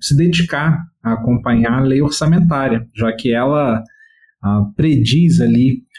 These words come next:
onde alguns, alguns orçamentos, algumas verbas serão alocadas. No entanto, na nossa realidade, a lei orçamentária não necessariamente corresponde ao orçamento que é executado. Então,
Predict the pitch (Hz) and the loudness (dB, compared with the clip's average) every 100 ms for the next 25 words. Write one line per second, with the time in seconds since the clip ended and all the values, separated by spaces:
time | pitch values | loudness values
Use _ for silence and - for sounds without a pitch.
0 | _ 117 123 127 127 117 123 131 127 117 | _ -2 0 2 0 0 2 2 2 0
1 | - - - 117 113 120 123 123 117 113 | -2 -6 -2 -2 0 0 2 4 2 2
2 | - - - 120 - 117 110 135 - 107 | -2 -8 -6 -6 -4 0 0 0 0 -2
3 | 107 113 110 104 110 110 117 - 123 117 | 0 2 2 0 0 0 0 -2 0 2
4 | 123 160 - 95 95 101 - - - - | 2 0 -2 -4 -2 -2 -4 -10 -20 -20
5 | _ 165 175 165 170 170 165 151 165 156 | _ 2 4 2 4 4 4 2 2 0
6 | 151 151 143 151 175 170 160 170 170 170 | 2 2 2 2 2 4 4 4 4 4
7 | 160 170 156 165 180 180 156 151 185 175 | 4 2 2 2 2 2 2 2 2 2
8 | 180 196 175 156 175 170 - 175 202 202 | 0 0 2 2 2 0 0 2 2 0
9 | 170 160 165 170 170 170 170 _ _ _ | -2 0 2 4 4 0 -4 _ _ _
10 | 143 143 160 170 170 139 143 147 - 151 | -2 0 0 0 0 2 0 -2 -2 0
11 | 139 147 - - 110 95 101 107 - _ | 0 0 -6 -6 -4 -2 -4 -8 -10 _
12 | _ _ _ _ _ - - 170 185 180 | _ _ _ _ _ -6 0 2 4 2